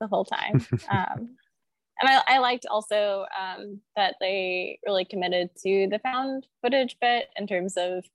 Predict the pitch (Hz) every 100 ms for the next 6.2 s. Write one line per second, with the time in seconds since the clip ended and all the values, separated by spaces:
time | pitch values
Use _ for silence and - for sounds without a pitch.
0 | _ _ _ 269 277 269 320 285 220 202
1 | 175 202 175 175 175 185 180 185 185 190
2 | 190 185 - 208 196 185 - 175 180 -
3 | 185 180 196 180 180 180 180 190 180 180
4 | 202 196 180 180 - 202 185 175 190 190
5 | 180 180 196 - - - - - - -
6 | 277